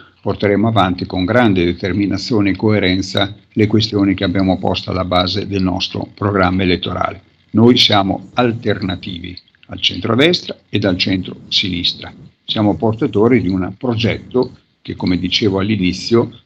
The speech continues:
non guarda soltanto all'alternativa di governo, ma ha come sfondo l'alternativa di sistema.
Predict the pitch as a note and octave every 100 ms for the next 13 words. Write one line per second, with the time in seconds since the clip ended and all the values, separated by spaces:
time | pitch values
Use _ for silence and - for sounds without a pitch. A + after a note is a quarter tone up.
0 | _ - F#2 A2+ A#2+ G#2+ E2+ F#2+ F2 A#2+
1 | A2 F2 F#2 F2 F2 F2+ F#2 F2 G2+ F2
2 | G#2 B2 G2 F2+ F2 F#2+ F2 F#2+ G2 F#2
3 | G#2+ - F2+ F2+ F2+ G2+ G2+ G2 G2 F#2
4 | F#2+ - F#2 F2+ F#2 - - F2+ - -
5 | - F2 -